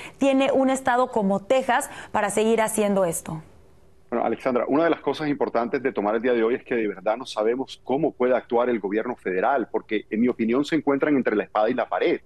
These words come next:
Speaker 1: Ujú.
Speaker 2: Si ellos llegan a actuar, básicamente entrarían posiblemente a levantar armas en contra de la Guardia Nacional del Estado de Texas, y eso podría abrir pie para una guerra civil,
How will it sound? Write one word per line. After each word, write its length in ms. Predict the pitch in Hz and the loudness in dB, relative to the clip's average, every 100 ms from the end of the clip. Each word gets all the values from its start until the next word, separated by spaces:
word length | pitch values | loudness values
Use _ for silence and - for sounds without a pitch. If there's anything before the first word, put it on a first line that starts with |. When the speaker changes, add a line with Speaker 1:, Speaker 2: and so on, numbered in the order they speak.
| - - - | -12 -20 -14
Speaker 1:
Ujú. 140 | 170 | -14
Speaker 2:
Si 220 | - 180 | -4 0
ellos 180 | 151 208 | 2 2
llegan 320 | 156 170 147 | 2 2 2
a 40 | 110 | -2
actuar, 640 | 90 - 135 156 113 110 - - | -4 -2 2 2 2 -2 -10 -6
básicamente 760 | 131 135 175 135 123 135 156 | -4 -4 -6 -4 -4 -4 -2
entrarían 720 | 151 127 107 104 127 113 117 147 - - - | -2 -2 -2 -2 0 0 -2 -8 -16 -20 -8
posiblemente 760 | 117 - 113 117 156 135 135 165 | -8 -6 -4 0 2 0 0 0
a 40 | |
levantar 460 | 139 110 104 127 131 | 2 0 0 0 2
armas 460 | 180 175 151 - - | 2 -2 -6 -8 -10
en 180 | 117 | -8
contra 440 | 104 151 175 196 190 | -4 0 0 2 2
de 120 | 156 | 2
la 260 | 127 110 101 | 2 2 0
Guardia 380 | 95 101 139 | 0 -2 -2
Nacional 420 | 147 127 120 110 120 | -4 -6 -4 -4 -2
del 140 | 131 | -4
Estado 300 | 110 104 104 | -2 -2 0
de 100 | 107 | 0
Texas, 560 | - 185 - 147 147 - - - | 0 -2 0 -2 -4 -10 -20 -10
y 160 | - 156 | 0 2
eso 320 | 202 - 190 | 2 0 -2
podría 400 | 147 113 123 196 | 0 0 2 2
abrir 320 | 170 143 170 | 2 2 -2
pie 500 | - - 175 226 190 | -4 -6 0 0 0
para 240 | - 135 135 | -2 -2 0
una 140 | 196 | 0
guerra 260 | 190 208 185 | 0 0 -2
civil, 520 | - 123 220 131 | -6 -4 -2 -4